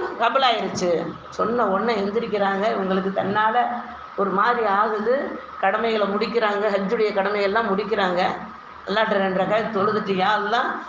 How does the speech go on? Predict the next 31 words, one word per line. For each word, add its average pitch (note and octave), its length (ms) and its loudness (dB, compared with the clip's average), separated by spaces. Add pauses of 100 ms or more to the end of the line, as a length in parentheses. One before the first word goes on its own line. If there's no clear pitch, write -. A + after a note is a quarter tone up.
இந்த C4+ 240 2
மனிதரை A#3+ 460 2
பார்க்கக்கூடிய A3 800 0
வாய்ப்பை A3+ 500 2
எனக்கு G3 340 -2
கொடு." - 320 -8 (760)
அப்போலாம் C#4 420 0
நடைப்பயணமும் A#3 800 0
கழுதை A3+ 300 2
பய-, A3 200 -2
கழு-, G#3+ 320 0
கழுதையிலையும் A3 720 0 (300)
கோவேரி B3+ 360 2
கழுதையிலையும் A3 420 0
தான் A3+ 140 0
பயணம். G#3 540 0 (120)
இப்ப F#3+ 140 -2
நினைச்ச A#3+ 380 0
நேரம் A#3+ 260 2
டிக்கெட், A#3+ 360 0
விசா A#3 420 0 (280)
போட்டு A#3+ 240 2
போறது A3+ 300 2
மாதிரிலாம் A3+ 400 0
இல்லை, G#3+ 260 0
இல்லை. G3 180 2 (480)
இப்ப B3 200 0
என்ன A3+ 200 0
செய்றாங்க, A3+ 280 2
நடப்பயணமாக A3 1080 0 (640)
வர்றாங்க. G#3 500 2